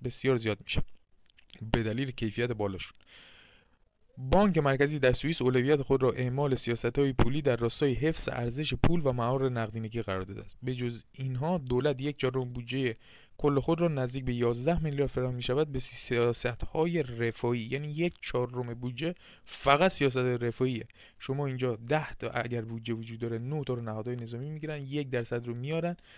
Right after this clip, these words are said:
از یک درصد بودجه رو، اون مثلاً مبلغی که مجلس می‌بینید، اون رو برای مردم تشریح می‌کنن، اونم م-، م-، مبلغ ماهانه چهارصد هزار تومان به مردم می‌دن، بقیه رو می‌برن تو مباحث عمرانی، تو همون بودجه هم نهادها و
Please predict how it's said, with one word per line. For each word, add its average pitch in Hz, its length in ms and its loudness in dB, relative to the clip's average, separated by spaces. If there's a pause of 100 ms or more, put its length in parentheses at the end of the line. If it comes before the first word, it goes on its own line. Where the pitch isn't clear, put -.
(280)
از 123 220 -4
یک 123 340 -2
درصد 123 540 0 (1000)
بودجه 123 300 -2
رو، 185 280 0 (160)
اون 151 100 -4
مثلاً 127 560 -4
مبلغی 127 280 -6
که 123 80 -6
مجلس 120 460 -4
می‌بینید، 170 440 -4
اون 147 180 -8
رو 131 80 -6
برای 127 180 -4
مردم 120 380 -6
تشریح 160 380 -4
می‌کنن، 151 360 -6 (560)
اونم 180 480 2 (500)
م-، 143 220 -4
م-، 143 300 -4
مبلغ 143 260 -4
ماهانه 135 340 -4
چهارصد 120 300 -6
هزار 104 180 -4
تومان 104 260 -8
به 101 80 -8
مردم 104 280 -8
می‌دن، 113 280 -14
بقیه 123 280 -4
رو 139 60 -2
می‌برن 139 220 -6
تو 127 120 -10
مباحث 127 320 -6
عمرانی، 131 320 -6
تو 151 140 -4
همون 180 280 -4
بودجه 160 240 -4
هم 151 80 -6
نهادها 131 380 -6
و 139 140 -8